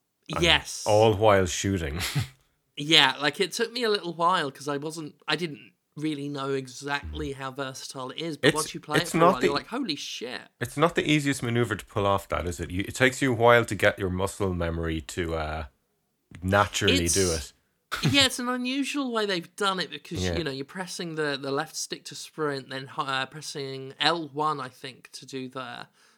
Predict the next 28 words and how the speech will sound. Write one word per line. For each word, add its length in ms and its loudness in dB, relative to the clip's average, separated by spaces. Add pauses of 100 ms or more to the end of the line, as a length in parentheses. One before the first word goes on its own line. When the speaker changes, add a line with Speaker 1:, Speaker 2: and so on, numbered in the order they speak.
(120)
Speaker 2:
the 80 -4
dash, 800 0
then 180 2
Speaker 1:
Yeah. 80 2
Speaker 2:
X 260 -6
to 100 -10
jump, 500 -6 (360)
and 300 -8
of 100 -14
course 220 -8
you've 120 -14
got, 380 -4 (800)
you 180 -6
can 160 -6
hit 280 0
L, 500 4 (280)
um, 640 -6
the 160 -2
left 260 -2
trigger 460 2
at 100 -10
that 220 -6
point 340 -10
to 460 -2 (180)
glide 680 2
in 160 -8
the 180 -10
air, 320 -14